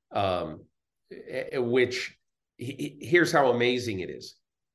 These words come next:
Rob Gronkowski and Tony Gonzalez, clearly the, you know, who are on the Mount Rushmore of modern tight ends, without any question, they had four seasons over a thousand yards.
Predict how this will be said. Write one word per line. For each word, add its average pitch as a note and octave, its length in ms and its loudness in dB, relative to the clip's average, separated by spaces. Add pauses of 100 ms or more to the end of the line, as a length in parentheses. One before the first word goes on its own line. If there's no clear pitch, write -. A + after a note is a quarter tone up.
(400)
Rob D#3+ 380 4
Gronkowski B2 920 2
and G2 140 -6
Tony B2+ 400 2
Gonzalez, G2+ 840 -2 (760)
clearly C3 1120 4
the, G#2+ 480 0
you C#3 300 -2
know, A2 140 0
who A#2+ 200 4
are G#2+ 360 2
on C#3 240 2
the C3 80 0
Mount B2 280 0
Rushmore A#2 520 0
of F#2+ 100 -10
modern G#2+ 420 0
tight G#2 320 -2
ends, D#2+ 420 -4
without G#2 400 -2 (100)
any B2 280 2
question, - 540 -12 (920)
they F#3 100 6
had F#3 180 2
four E3 540 4
seasons A#2 720 -4
over A#2 320 2
a G#2+ 60 0
thousand A2+ 520 0
yards. F#2+ 580 -4